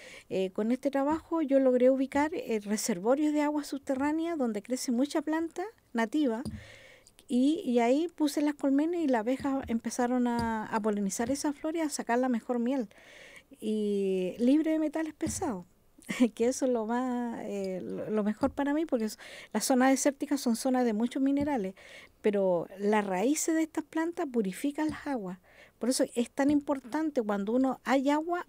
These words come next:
poner planta, porque ellas van limpiando el agua. Eh, bueno, y así fue el estudio,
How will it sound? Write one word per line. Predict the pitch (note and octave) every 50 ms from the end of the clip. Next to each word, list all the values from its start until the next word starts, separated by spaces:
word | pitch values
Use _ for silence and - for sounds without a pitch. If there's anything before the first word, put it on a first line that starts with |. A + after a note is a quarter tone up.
| _
poner | _ - A3+ A3+ B3 A#3+
planta, | - - - B3 C4+ D4 C#4+ B3 - - F#3 F3+ F#3 - _ _ _ _ _ - - - - _ _
porque | - A3 G#3 G3 - A3+
ellas | B3 C4+ D4 D4 C#4
van | C4+ B3+ C4 C#4 D4+ D#4+ F4+ - _ _ _ _ _ _ _
limpiando | - A#3 A#3 A3 G#3 - B3+ C4+ C#4 C#4+ C#4+
el | C#4+ D#4+
agua. | F#4 F#4 G#3 F3+ F3+ G3 - - _ _ _ _ _ _ _ - - - - - _ _ -
Eh, | A3 G#3+ G#3 G3+ G3+ G3 G3 G3 G3 G3 G3 G3 - -
bueno, | A#3+ E4+ F4+ D4+ A#3+
y | - B3 A#3+
así | B3+ B3+ - - E4 D#4+
fue | - - - F4 E4+ E4+ E4+ E4+ E4 C#4+ - A#3
el | B3+ C4+
estudio, | C4+ B3+ - - D#4 D#4 D#4+ D#4+ D#4+ D4+ C#4+ D4 D4+ D4+